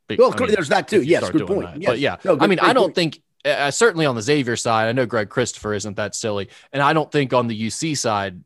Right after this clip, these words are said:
Speaker 1: you know, the administration is
Speaker 2: No, there's no
Speaker 1: thinking
Speaker 2: way.
Speaker 1: about anything like that.
Speaker 2: No.
Speaker 1: Um, if, if nothing else, just because of the buyout situation, they're not gonna
Speaker 2: Right.
Speaker 1: be paying that money. So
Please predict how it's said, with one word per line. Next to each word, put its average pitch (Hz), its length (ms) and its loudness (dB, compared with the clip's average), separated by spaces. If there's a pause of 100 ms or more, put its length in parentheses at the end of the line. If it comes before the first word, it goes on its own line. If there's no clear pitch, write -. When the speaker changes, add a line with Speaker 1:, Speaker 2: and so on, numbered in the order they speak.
Speaker 1:
you 123 120 -8
know, 107 100 -4
the 107 120 -6
administration 110 680 -4
is 98 220 -10
Speaker 2:
No, 190 220 2
there's 120 160 -2
no 135 80 2
Speaker 1:
thinking 110 160 -2
Speaker 2:
way. 107 60 -2
Speaker 1:
about 101 200 -2
anything 101 380 -4
like 90 240 -10
that. 104 140 0
Speaker 2:
No. 92 420 0
Speaker 1:
Um, 117 340 0
if, 147 240 -4
if 170 160 -2
nothing 131 280 0
else, 127 180 0
just - 180 -8
because 107 240 -6
of 110 40 -20
the 90 80 -14
buyout 104 440 -4
situation, 85 560 -12
they're 104 80 -6
not 95 140 -6
gonna 151 80 0
Speaker 2:
Right. 98 80 -2
Speaker 1:
be 92 80 -10
paying 92 240 -8
that 87 160 -14
money. 95 240 -8
So 92 300 -8